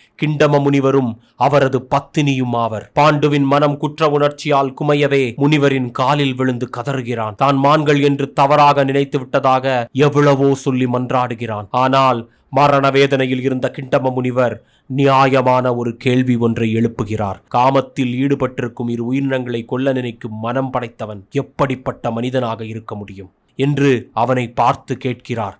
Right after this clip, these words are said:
தன் இறுதி மூச்சில் கிண்டம முனிவர் பாண்டுவுக்கு சாபமிடுகிறார். "அரசனே, இனி நீ உன் மனைவியருடன் இன்புற எண்ணினால் அந்த கணமே மரணம் உன்னை தழுவும்"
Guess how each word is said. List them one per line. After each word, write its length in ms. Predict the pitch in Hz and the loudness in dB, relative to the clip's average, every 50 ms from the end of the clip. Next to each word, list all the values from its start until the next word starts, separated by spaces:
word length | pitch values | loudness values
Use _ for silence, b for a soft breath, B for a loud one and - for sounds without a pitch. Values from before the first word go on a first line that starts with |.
| _ _ | _ _
தன் 160 | - 135 139 | -6 -4 -2
இறுதி 280 | 139 143 147 147 151 151 | -2 -2 -2 0 0 0
மூச்சில் 460 | 147 147 143 147 - 160 143 131 120 117 - _ | 0 0 -2 -2 -2 -2 -2 -2 -2 -6 -10 _
கிண்டம 460 | _ - 143 147 147 139 143 135 139 139 | _ -2 -2 0 2 2 2 2 2 2
முனிவர் 580 | 135 139 139 139 131 135 135 127 - - - - | 2 2 0 2 2 2 2 2 0 -4 -4 -2
பாண்டுவுக்கு 560 | 139 139 143 143 135 139 131 131 131 - - - - | 2 2 2 2 2 2 0 0 -2 -6 -8 -4 0
சாபமிடுகிறார். 720 | 135 131 135 151 170 123 117 120 110 117 113 110 104 101 - _ _ _ _ - | 0 0 2 2 0 0 -2 -4 -4 -4 -4 -4 -4 -6 -10 _ _ _ _ -2
"அரசனே, 500 | 127 135 143 147 147 - 160 143 135 120 107 - - _ _ | 0 2 2 0 0 0 0 0 0 0 -2 -4 -8 _ _
இனி 280 | - 123 139 151 160 165 | -4 0 0 2 4 4
நீ 120 | 156 160 | 4 4
உன் 200 | 156 151 156 151 | 4 4 2 2
மனைவியருடன் 640 | 147 143 151 156 165 165 165 165 156 151 151 147 143 | 2 4 4 4 4 4 4 4 4 4 2 2 2
இன்புற 340 | 143 151 170 156 170 156 151 | 0 -2 -2 0 2 4 4
எண்ணினால் 560 | 143 143 139 143 139 135 127 123 113 107 - _ _ _ | 4 4 2 2 2 2 2 2 0 -4 -8 _ _ _
அந்த 380 | 113 127 151 165 165 156 170 | -2 0 0 2 2 2 4
கணமே 340 | 143 151 147 147 147 147 143 | 4 4 4 4 4 4 4
மரணம் 360 | 135 135 135 139 147 143 139 | 4 4 4 4 2 2 2
உன்னை 320 | 139 131 127 127 117 117 - | 0 0 0 -2 -2 -6 -8
தழுவும்" 380 | - - 143 139 139 131 120 101 | -6 -2 0 0 0 0 -2 -6